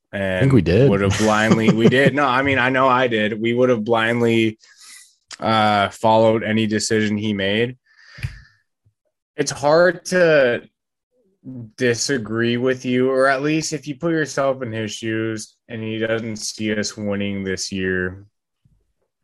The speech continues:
Speaker 1: then you can't ultimately fault him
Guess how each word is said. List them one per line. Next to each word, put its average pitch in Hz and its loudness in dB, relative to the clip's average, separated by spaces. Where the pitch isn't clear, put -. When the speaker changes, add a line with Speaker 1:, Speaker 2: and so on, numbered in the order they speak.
Speaker 1:
then 107 -4
you 104 -2
can't 101 -6
ultimately 92 -12
fault 87 -8
him 87 -12